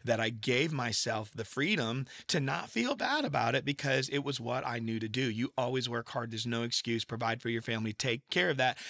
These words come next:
However, that's my story. And I've told people this. There's a story. That's one thing. But then there's the message.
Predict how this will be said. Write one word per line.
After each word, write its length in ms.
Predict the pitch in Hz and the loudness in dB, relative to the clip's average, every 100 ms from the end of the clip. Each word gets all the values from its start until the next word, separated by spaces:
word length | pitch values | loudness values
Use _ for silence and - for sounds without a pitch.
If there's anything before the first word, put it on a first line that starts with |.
| - - | -10 -4
However, 580 | 143 151 165 208 175 123 | 0 2 2 2 2 0
that's 360 | 165 220 - | 0 -2 0
my 260 | 190 190 202 | -2 0 2
story. 680 | - - 214 208 226 139 107 | 4 4 0 0 0 0 0
And 100 | 147 | -2
I've 80 | 170 | -2
told 220 | 214 202 | 0 0
people 240 | 190 156 | -2 0
this. 220 | 135 117 - - 156 | 0 0 -2 -4 0
There's 260 | 175 165 | 2 2
a 80 | 143 | 4
story. 880 | - - 170 214 214 113 113 214 - _ _ _ _ - | 4 4 4 4 2 2 2 0 -2 _ _ _ _ -4
That's 220 | 190 - | -2 2
one 200 | 208 226 | 2 2
thing. 300 | 170 117 101 - - | 2 -2 -4 -10 -4
But 160 | 135 131 | -2 2
then 180 | 156 143 | 2 2
there's 300 | 127 117 - | 2 0 -2
the 100 | 107 | -2
message. 800 | 113 110 - - - - - | -2 0 -2 -6 -6 -6 -8